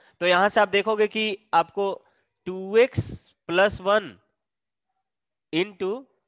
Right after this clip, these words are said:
बताइए तो यहां से इंटरवल फाइंड आउट करके बताओ तो, टू एक्स माइनस थ्री, this is something less than or equal to zero, तो हम कहेंगे कि एक्स हमारा जो है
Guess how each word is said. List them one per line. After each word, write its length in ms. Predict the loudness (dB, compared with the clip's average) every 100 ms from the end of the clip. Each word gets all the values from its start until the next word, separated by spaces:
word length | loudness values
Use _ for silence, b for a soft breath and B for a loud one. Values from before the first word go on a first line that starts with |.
| _ _ _ _ _ _ _ _ _ _ _ _ _ _ _ _ _ _ _ _ _ -8
बताइए 260 | 2 2
तो 80 | 4
यहां 220 | 4 2
से 140 | 2 0
इंटरवल 360 | 2 2 2
फाइंड 220 | 0 0 0
आउट 120 | -2
करके 200 | -2 -2
बताओ 240 | 0 -2
तो, 220 | -2 -6 -8 _ _ _ _ _ -12
टू 180 | -2
एक्स 220 | 0 0 -2
माइनस 400 | -2 0 -2 -4
थ्री, 340 | -4 -4 -4 -8 _ _ -10
this 140 | -8
is 80 | -6
something 280 | -6 -6 -2
less 160 | -2 0
than 140 | -2
or 60 | -4
equal 220 | -4 -6
to 140 | -8 -10
zero, 380 | -6 -6 -6 -10 b b -10
तो 60 |
हम 160 | -8 -4
कहेंगे 460 | -2 0 0 -2 -6
कि 180 | -10 -4 2
एक्स 340 | 2 2 -4
हमारा 400 | -2 2 2 2
जो 160 | 0 -4
है 340 | 0 0 0